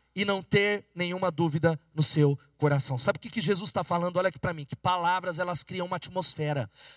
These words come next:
Palavras, elas pavimentam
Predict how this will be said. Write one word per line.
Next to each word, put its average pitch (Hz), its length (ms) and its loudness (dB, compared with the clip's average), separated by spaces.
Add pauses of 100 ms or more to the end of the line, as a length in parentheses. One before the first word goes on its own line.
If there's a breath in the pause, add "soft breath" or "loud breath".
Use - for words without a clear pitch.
(140)
Palavras, 220 680 4
elas 220 460 2 (100)
pavimentam 233 880 2